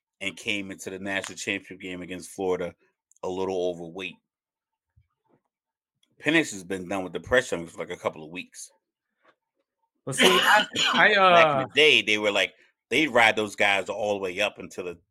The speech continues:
Speaker 1: end. Though. So he came in the game a little off, but
Speaker 2: Yeah, so this game, simple for me. I'm shocked 'cause I'm taking Washington as well.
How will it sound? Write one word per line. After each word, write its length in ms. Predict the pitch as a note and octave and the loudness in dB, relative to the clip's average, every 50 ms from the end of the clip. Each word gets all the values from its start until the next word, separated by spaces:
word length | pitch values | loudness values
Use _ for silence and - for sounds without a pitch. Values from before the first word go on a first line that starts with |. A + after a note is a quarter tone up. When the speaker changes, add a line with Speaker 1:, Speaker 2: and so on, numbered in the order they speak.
| _ - | _ -16
Speaker 1:
end. 220 | F2+ F#2 F2+ F2+ | -16 -14 -14 -12
Though. 80 | F2 E2+ | -14 -14
So 180 | - - F#2+ | -12 -12 -12
he 120 | G2 A2 A2 | -12 -10 -6
came 220 | - B2+ A#2+ A#2+ | -4 -4 -4 -4
in 40 | A2+ | -6
the 60 | A2+ | -8
game 240 | A2+ A#2 A#2 A2+ A2+ | -8 -8 -8 -8 -10
a 40 | A2+ | -12
little 180 | A2+ A2 - - | -12 -12 -8 -6
off, 340 | G#2 A2 A2 A2+ A2+ - _ - | -4 -4 -4 -4 -6 -10 _ -20
but 120 | D2 - _ _ _ _ _ _ _ _ _ _ _ _ _ _ - | -20 -20 _ _ _ _ _ _ _ _ _ _ _ _ _ _ -12
Speaker 2:
Yeah, 180 | C3+ C3+ C3+ | -10 -8 -8
so 140 | C3 C3+ C#3+ | -8 -8 -8
this 180 | D3 F#3+ G3+ G3 | -6 -6 -8 -6
game, 560 | F3+ G3 F#3 F3 E3+ E3 D#3+ D3+ C#3+ C3 - _ _ _ _ _ _ _ _ _ - - _ _ _ _ _ - _ _ _ | -2 -2 0 0 -2 -4 -6 -8 -10 -12 -16 _ _ _ _ _ _ _ _ _ -20 -20 _ _ _ _ _ -20 _ _ _
simple 460 | _ - - - E3+ D#3 C3+ - B2+ - | _ -18 -10 -6 -6 -6 -6 -8 -14 -14
for 160 | - C3+ B2 | -14 -14 -14
me. 280 | A#2+ A#2 G#2 G#2 - _ _ _ _ _ _ _ _ _ _ _ _ _ _ _ _ _ _ _ _ _ _ _ _ _ _ _ _ _ _ - | -14 -16 -18 -20 -20 _ _ _ _ _ _ _ _ _ _ _ _ _ _ _ _ _ _ _ _ _ _ _ _ _ _ _ _ _ _ -18
I'm 120 | A#2+ B2+ | -16 -16
shocked 540 | - - D3 F3 F#3 D#3 C#3+ - - - - _ _ _ _ _ _ _ _ _ - - - _ _ | -10 -4 0 0 0 0 -2 -6 -12 -20 -20 _ _ _ _ _ _ _ _ _ -20 -20 -20 _ _
'cause 100 | - B2+ | -12 -10
I'm 120 | C3+ C3+ C3 | -8 -8 -6
taking 280 | D3 D3 C3+ C#3 C3+ | -8 -8 -8 -8 -8
Washington 420 | B2+ C3+ C3+ A#2+ - B2+ C#3 C3+ B2+ | -8 -8 -8 -10 -10 -10 -10 -10 -10
as 120 | A#2+ A2 A#2+ | -10 -10 -8
well. 400 | B2+ B2 - G2 G#2 A#2+ _ | -10 -10 -10 -10 -16 -20 _